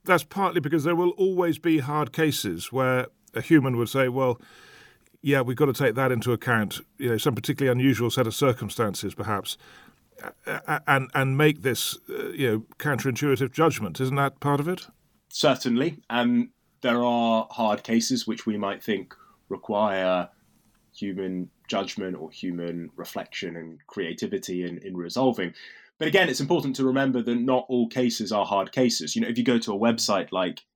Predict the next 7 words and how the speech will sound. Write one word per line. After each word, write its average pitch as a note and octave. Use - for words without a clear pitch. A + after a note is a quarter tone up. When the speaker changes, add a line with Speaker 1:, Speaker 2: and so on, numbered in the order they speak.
Speaker 2:
eBay, A2+
for E2
instance, -
every A2+
year, A2
uh, G2
on A2+